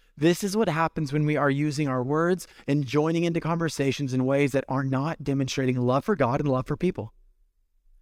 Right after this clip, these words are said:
When we are speaking in ways that is meant to cause doubt, frustration, disunity, creating space in our hearts and in others to believe realities that are opposite of the truth. That is what these false teachers have been up to.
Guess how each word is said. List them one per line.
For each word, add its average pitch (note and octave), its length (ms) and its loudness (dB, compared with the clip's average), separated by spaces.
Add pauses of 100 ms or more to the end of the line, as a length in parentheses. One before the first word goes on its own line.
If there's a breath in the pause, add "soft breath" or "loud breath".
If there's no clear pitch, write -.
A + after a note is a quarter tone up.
(360)
When D3 180 4
we D3+ 140 2
are C#3 320 4
speaking E3+ 460 0
in F3 100 0
ways D3 280 2
that D3+ 140 4
is C3+ 140 -4 (220 loud breath)
meant D#3 240 0
to F3 160 -6
cause D#3+ 360 0
doubt, D3+ 520 2 (500)
frustration, F3+ 920 2
disunity, E3 880 0 (560 soft breath)
creating F3 340 2
space F3+ 480 0
in D#3 100 -2
our E3 360 2
hearts F3 320 -2
and D#3 140 -4
in D3+ 120 -2
others C#3 520 0 (720)
to - 100 -4
believe D3+ 440 4
realities C#3 560 2
that C#3+ 140 0
are C3+ 200 -2
opposite C3 480 -2
of B2+ 80 -2
the C3 60 -2
truth. - 540 -4 (180)
That C#3+ 180 0
is D#3 160 0
what E3 120 2
these E3 140 0
false D#3 240 2
teachers D#3 300 -2
have C#3+ 80 -2
been D3 100 0
up D#3 180 -4
to. - 140 -10